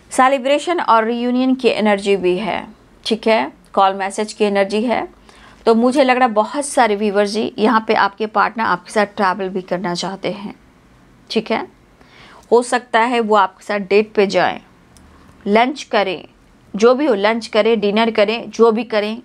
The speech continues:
इनकी इच्छा हो रही है सेलिब्रेट करने का, लॉन्ग ड्राइव पे जाने का, हाथों में हाथ डालकर बात करने का। जो वो मिस करें,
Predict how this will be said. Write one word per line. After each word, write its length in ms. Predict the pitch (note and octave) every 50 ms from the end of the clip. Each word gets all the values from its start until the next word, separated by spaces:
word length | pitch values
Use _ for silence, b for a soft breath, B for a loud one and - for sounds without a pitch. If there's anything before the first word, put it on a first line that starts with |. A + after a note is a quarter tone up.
| _ -
इनकी 260 | A3+ A#3+ A#3 A3+ C#4+ C4
इच्छा 380 | - A#3 A3 A3 - - A#3+ G#3+
हो 220 | A#3+ A3 G#3 F#3
रही 180 | F3 F3 D#3 D3
है 180 | B2 F2 - - _ _ B B B B B B B B B B B
सेलिब्रेट 640 | - - A#3 A3 A3+ A3+ A3+ F#3+ A3 A3+ A#3 A#3 A3
करने 360 | - - G#3+ G3+ G3+ G3+ G3+
का, 320 | G3 - F#3+ E3+ D#3+ - - - _ _ _ _ _ _ -
लॉन्ग 340 | - F#3+ G#3+ A3 A#3 A#3+ A3
ड्राइव 240 | G#3 A3 A3+ A3+ A3
पे 100 | A3+ A3 G#3
जाने 320 | G3 G#3 F#3+ F#3+ G3+ G3+
का, 380 | G3+ - F3 D#3+ C#3 F#2+ - - B B B B -
हाथों 380 | - - A#3 A3+ A3+ A3+ C4
में 100 | A#3+ A#3+ A#3
हाथ 280 | C4 A#3 A#3 A3 A3+ A3
डालकर 440 | G3+ G#3 G3+ G#3 G#3+ G#3 - A3 G#3+
बात 260 | F#3+ G#3 G#3+ A3+ A3+
करने 300 | - G#3+ G3+ G3+ G3+ G#3 G3
का। 300 | - F#3 D#3 B2+ - - B B B B B B B -
जो 160 | F3 A3 B3 C4
वो 160 | C4 B3 A#3+
मिस 320 | A3+ A3 A#3 B3+ C4 C4 -
करें, 440 | - A3+ A3 G#3+ A#3 B3 C4 C#4